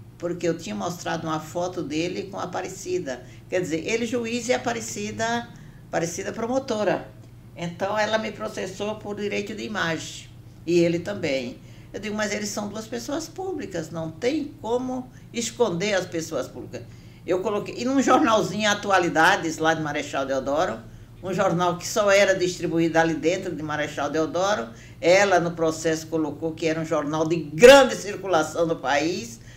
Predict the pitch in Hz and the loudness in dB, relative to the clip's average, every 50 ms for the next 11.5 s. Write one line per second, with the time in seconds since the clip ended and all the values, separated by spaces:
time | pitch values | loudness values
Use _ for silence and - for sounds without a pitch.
0 | - - - - - 190 202 208 220 208 - - 214 220 233 233 - 269 254 254 | -20 -20 -16 -8 -4 -2 0 2 2 2 2 2 0 0 0 0 0 2 2 4
1 | 247 269 330 240 196 190 196 180 196 180 170 175 175 170 165 151 139 135 - - | 4 2 0 0 -2 -2 -2 -2 0 0 2 2 2 0 0 -2 -4 -6 -6 -6
2 | 160 156 151 151 - 160 165 156 143 143 127 131 143 147 139 135 139 135 135 117 | -6 -6 -6 -6 -6 -6 -4 -2 0 0 0 -2 -2 -6 -6 -4 -6 -6 -6 -6
3 | - 143 135 131 135 - - 131 127 - 107 107 107 - 131 127 127 117 120 127 | -6 -6 -6 -4 -6 -10 -10 -10 -8 -8 -8 -8 -6 -6 -6 -4 -4 -4 -4 -4
4 | 127 - - 127 143 143 - 156 165 175 - 104 104 - - - - - - - | -6 -6 -6 -8 -8 -6 -6 -6 -6 -6 -8 -10 -14 -16 -18 -20 -20 -20 -20 -14
5 | - - - 277 302 262 311 - - - - 320 311 294 254 285 269 220 226 226 | -10 -6 -4 -2 -2 -2 -4 -4 -8 -8 -8 -6 -4 -4 -4 -4 -4 -6 -6 -6
6 | 233 214 185 160 156 165 165 175 170 170 170 170 180 185 185 185 180 180 175 175 | -6 -6 -6 -6 -6 -6 -8 -10 -8 -8 -8 -8 -8 -8 -6 -6 -6 -6 -6 -6
7 | 175 175 170 170 165 147 104 82 78 - - - - - - - - - - - | -6 -6 -8 -8 -8 -8 -10 -10 -10 -12 -16 -20 -20 -20 -20 -20 -20 -20 -20 -20
8 | - - - - - - - - - - - - - - - - 139 165 165 - | -20 -20 -20 -18 -16 -16 -16 -16 -18 -20 -20 -20 -20 -20 -14 -10 -10 -10 -8 -8
9 | 147 156 156 - - - - - 80 76 - - - - - - - - - - | -8 -8 -8 -8 -10 -12 -12 -12 -14 -14 -16 -16 -18 -20 -20 -20 -20 -18 -18 -16
10 | 87 87 87 85 - - - - - - - - - - - - - - - 311 | -16 -16 -16 -18 -18 -20 -20 -20 -20 -20 -20 -20 -20 -20 -20 -20 -18 -18 -18 -16
11 | - - - 370 370 359 294 - - | -16 -16 -14 -12 -12 -10 -12 -12 -14